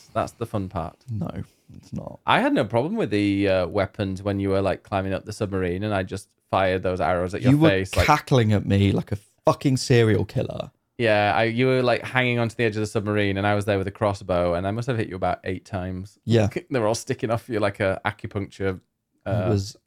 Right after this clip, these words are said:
Speaker 1: victim.
Speaker 2: absolutely fuming.
Speaker 1: It was brilliant.
Speaker 2: It wasn't.
Speaker 1: Um, but yeah, no, a lot, everybody that I know absolutely loves it, except for you. You're the only person because you're ridiculously competitive. And if a game is not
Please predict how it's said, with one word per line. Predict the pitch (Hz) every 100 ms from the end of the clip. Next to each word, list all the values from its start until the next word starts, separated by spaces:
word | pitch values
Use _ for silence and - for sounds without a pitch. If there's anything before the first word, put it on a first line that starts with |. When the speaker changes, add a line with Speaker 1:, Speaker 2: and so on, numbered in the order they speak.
| _
Speaker 1:
victim. | - 107
Speaker 2:
absolutely | 90 95 107 107 107 -
fuming. | - - 107 98 107 135 _
Speaker 1:
It | 110 76
was | 85 90
brilliant. | - 85 87 92 90 87 82 -
Speaker 2:
It | 107
wasn't. | 110 101 95 101
Speaker 1:
Um, | 110 104 101 98
but | 104
yeah, | 170
no, | 208 220 185
a | - 151 135
lot, | 135 160 175 -
everybody | 156 190 202 180
that | 160
I | 135 156
know | 156 165 170 -
absolutely | 113 - - 120
loves | 123 127 127
it, | 151 -
except | - 113 - -
for | 135
you. | 139 113
You're | 107
the | 110
only | 120 120
person | 120 104 95
because | 92 98
you're | 110 101
ridiculously | 101 101 - 139 135 - 127
competitive. | 110 98 90 - 92 90
And | 98
if | 104
a |
game | 104 107 104
is | 101
not | 107 110 -